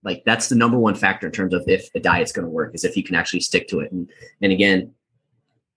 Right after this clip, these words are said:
the longer you're in a fat loss phase, the tougher adherence is gonna be. And this is why we talk about not always being in a, in a, in a fat loss phase, because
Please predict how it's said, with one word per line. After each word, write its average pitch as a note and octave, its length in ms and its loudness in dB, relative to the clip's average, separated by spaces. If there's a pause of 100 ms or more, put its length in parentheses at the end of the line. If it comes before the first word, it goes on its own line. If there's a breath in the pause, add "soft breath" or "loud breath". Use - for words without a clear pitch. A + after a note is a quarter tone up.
(140)
the G#2 80 0
longer A2 260 2
you're G#2+ 180 4
in G#2 80 2
a G2 60 -2
fat G2 220 0
loss - 180 -2
phase, G2+ 200 0
the F#2+ 60 -6
tougher A2 340 -2
adherence F#2+ 340 -2
is F#2+ 80 -10
gonna F2+ 160 -4
be. F2 240 0
And F2+ 100 -4
this G2 140 0
is A2 140 -6
why A2+ 460 2
we A#2 380 2
talk B2+ 300 0
about G2+ 380 2 (220)
not G#2 220 0
always G#2 380 2
being F#2+ 200 2
in E2 100 -4
a, E2 40 -4
in E2+ 220 -6
a, - 20 -6
in E2+ 200 -8
a D2+ 60 -14
fat F2+ 280 0
loss D2+ 200 -8
phase, D#2+ 200 -6
because B2 340 0